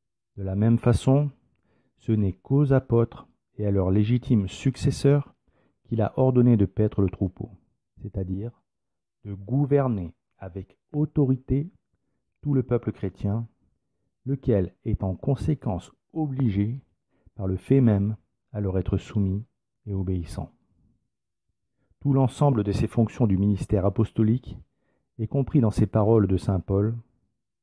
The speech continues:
que les hommes nous regardent comme ministres du Christ et dispensateurs des mystères de Dieu. Ainsi,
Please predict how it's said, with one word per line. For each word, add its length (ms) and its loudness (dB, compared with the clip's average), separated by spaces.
que 60 -8
les 220 0
hommes 300 4
nous 120 0
regardent 540 2
comme 160 -8
ministres 480 4
du 100 0
Christ 500 -4
et 120 -6
dispensateurs 760 0
des 100 0
mystères 400 0
de 100 0
Dieu. 260 -6
Ainsi, 460 -6